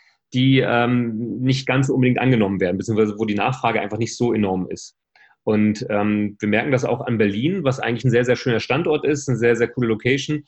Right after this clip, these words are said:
aber halt auch nicht so, mm, super angenommen ist, wie wir es gerne eigentlich hätten, ne? Also es ist angenommen, ja, aber weil halt einfach wir dort in, in der Region, oder beziehungsweise jetzt eigentlich das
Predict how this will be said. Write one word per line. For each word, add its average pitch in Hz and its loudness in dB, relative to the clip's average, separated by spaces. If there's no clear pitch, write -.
aber 113 2
halt 127 0
auch 123 0
nicht 135 0
so, 123 2
mm, 113 -4
super 143 -2
angenommen 127 2
ist, - -4
wie 113 -4
wir 131 4
es 127 -2
gerne 113 0
eigentlich 123 -2
hätten, 101 -4
ne? 123 0
Also 110 0
es 107 -6
ist 135 -6
angenommen, 165 -2
ja, 135 0
aber 117 -2
weil 113 2
halt 120 0
einfach 123 -2
wir 117 0
dort 131 2
in, 127 -14
in 113 -8
der 104 2
Region, 110 0
oder 113 2
beziehungsweise 101 -4
jetzt - -8
eigentlich 107 -4
das - -14